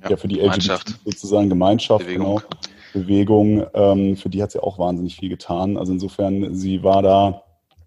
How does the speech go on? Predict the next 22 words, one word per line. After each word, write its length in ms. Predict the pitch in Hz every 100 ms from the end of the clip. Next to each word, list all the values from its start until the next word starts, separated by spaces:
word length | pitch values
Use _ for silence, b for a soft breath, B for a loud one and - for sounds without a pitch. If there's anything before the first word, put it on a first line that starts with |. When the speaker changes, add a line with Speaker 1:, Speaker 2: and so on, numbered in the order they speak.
| _ _ -
Speaker 2:
ähm, 400 | - 92 92 95
sehr, 200 | 90 98
sehr, 360 | 101 98 95 92
sehr, 160 | 98 95
sehr 100 | 92
stark 300 | - 95 95
unterwegs. 380 | 92 98 98 - B B
Eine 160 | 117 135
Sache 300 | 131 131 101
weiß 260 | 104 135
ich 120 | 120 135
nicht, 260 | 135 -
ob 300 | - - _
du 160 | - 107
da 240 | 101 95
recht 400 | 95 92 - -
hast. 340 | 135 147 - -
Ich 120 | -
glaube, 300 | - 104 113
sie 320 | 104 107 107 107
ist 380 | 113 - - -
mittlerweile 840 | 104 110 98 101 104 104 101